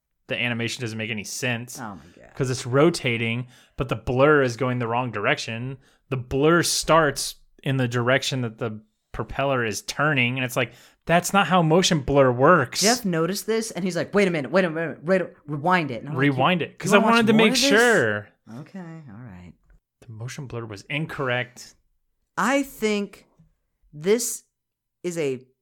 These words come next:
Speaker 2: flawed movie. I mean, this is a bad movie. Like, I'm not trying to say this is fucking good,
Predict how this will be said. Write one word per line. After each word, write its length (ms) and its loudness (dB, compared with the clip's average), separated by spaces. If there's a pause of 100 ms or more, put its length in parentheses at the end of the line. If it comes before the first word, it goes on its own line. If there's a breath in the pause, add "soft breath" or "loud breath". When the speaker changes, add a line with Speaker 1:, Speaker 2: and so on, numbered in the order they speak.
Speaker 2:
flawed 680 -4
movie. 320 -10
I 40 -10
mean, 120 0
this 120 -4
is 80 2
a 40 -14
bad 440 2
movie. 520 -6
Like, 180 -8
I'm 160 -4
not 280 0
trying 240 -4
to 60 -6
say 200 -4
this 180 -10
is 60 -12
fucking 400 -8
good, 480 -6